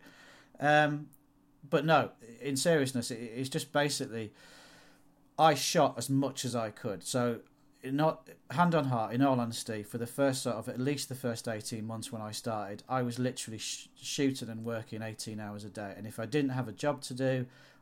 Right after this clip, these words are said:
I would be out shooting for myself just so I could get the experience and learn.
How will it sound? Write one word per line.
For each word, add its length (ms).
I 180
would 180
be 100
out 180
shooting 460
for 140
myself 480
just 240
so 100
I 60
could 140
get 200
the 80
experience 720
and 180
learn. 480